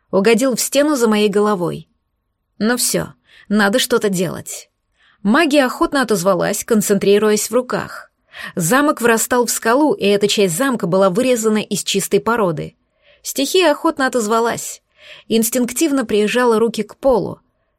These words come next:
Две небольшие трещины, словно змеи, метнулись в сторону Инолы. Пол задрожал под нашими ногами. Но если я была готова к этому, то Инола нет.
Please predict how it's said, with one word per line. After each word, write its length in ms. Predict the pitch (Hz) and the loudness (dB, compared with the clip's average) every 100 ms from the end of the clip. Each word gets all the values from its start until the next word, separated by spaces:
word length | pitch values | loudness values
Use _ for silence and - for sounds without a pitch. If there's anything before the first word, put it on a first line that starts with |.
| _ | _
Две 300 | 170 165 240 | -4 0 2
небольшие 500 | 254 226 226 - 240 | 2 2 0 0 -2
трещины, 600 | 202 269 254 - - 165 | -2 0 0 0 -4 -4
словно 400 | 156 - 185 190 | -4 -2 -2 0
змеи, 480 | 180 190 277 220 151 - - _ | -2 0 0 -2 -4 -10 -20 _
метнулись 480 | 220 247 339 320 294 | -2 0 0 2 0
в 60 | |
сторону 420 | - 277 262 240 240 | -2 0 0 0 -2
Инолы. 540 | 240 214 165 151 - - _ _ _ _ | 0 0 0 -4 -8 -14 _ _ _ _
Пол 240 | - 247 285 | 2 4 4
задрожал 580 | 285 247 226 196 190 196 | 2 2 2 2 0 2
под 220 | 208 175 | 2 0
нашими 320 | 175 - 190 | -2 -2 -2
ногами. 600 | 196 220 214 165 165 175 _ _ _ _ _ _ | -2 -2 -2 -4 -8 -14 _ _ _ _ _ _
Но 120 | 202 | -4
если 320 | 240 277 - 254 | 0 0 0 -2
я 180 | 262 | 0
была 220 | 214 180 180 | 0 0 0
готова 400 | 180 - 339 247 | 0 0 0 0
к 100 | 202 | 0
этому, 460 | 175 151 151 151 _ | -2 -4 -8 -10 _
то 140 | - 196 | 0 2
Инола 420 | 190 190 208 202 | 2 2 2 2
нет. 380 | 214 247 - | 2 -2 -4